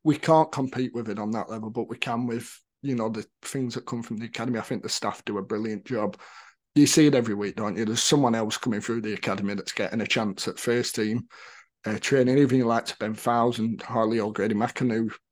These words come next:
had the chance at Leicester to be part of the squad, but maybe didn't make it. I think it's a really good sign. Stuart, thank you very much for coming on. I really appreciate you taking out time out your busy schedule to come on. Uh, and good luck with the academy going ahead in next year and the years to come.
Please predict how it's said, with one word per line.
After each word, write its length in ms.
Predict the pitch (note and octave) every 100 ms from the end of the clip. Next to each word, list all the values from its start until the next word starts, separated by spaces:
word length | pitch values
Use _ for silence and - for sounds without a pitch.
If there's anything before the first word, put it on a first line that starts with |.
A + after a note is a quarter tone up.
| -
had 160 | A2
the 80 | A#2+
chance 400 | - A#2+ A#2 -
at 120 | A2+
Leicester 300 | - - - -
to 80 |
be 100 | -
part 280 | G#2+ G#2+ A2+
of 20 |
the 60 | A#2+
squad, 360 | - B2+ A2 -
but 160 | G#2+ - _ _ _ _ -
maybe 220 | B2 G#2+
didn't 200 | A2+ G2+
make 220 | G2+ -
it. 60 | A2
I 40 |
think 240 | G#2 C#3+ B2
it's 160 | -
a 40 | A2+
really 160 | A2+
good 120 | A#2+
sign. 320 | G#2+ C3+ C3 B2+ -
Stuart, 420 | - - D#3+ E3 -
thank 200 | D#3 D3
you 60 |
very 140 | C#3+ D3
much 200 | D3+ -
for 60 |
coming 240 | - C#3 C3+
on. 120 | C#3
I 40 |
really 300 | C3 C#3 C3+
appreciate 540 | C3 C3+ B2+ B2 B2 C3
you 200 | B2+ B2 _ _
taking 320 | - C#3+ - B2+
out 160 | A#2
time 220 | - A#2+
out 140 | B2 A#2
your 80 | B2
busy 240 | A2+ A#2+
schedule 420 | - A#2+ A#2 A#2
to 100 | A#2
come 160 | - B2
on. 220 | A2+ A#2 - - _ _ -
Uh, 220 | A#2 A2+
and 300 | A#2+ C3 B2
good 180 | - C3+
luck 160 | C3 B2+
with 100 | C#3
the 80 | B2+
academy 400 | - C3+ C#3+ C3+
going 220 | B2 B2+
ahead 220 | A#2+ B2+
in 160 | C3 B2+
next 300 | B2+ - C3+
year 180 | C3
and 180 | C3 B2+ -
the 80 | -
years 260 | C3 B2+ -
to 100 | -
come. 280 | C#3 C#3+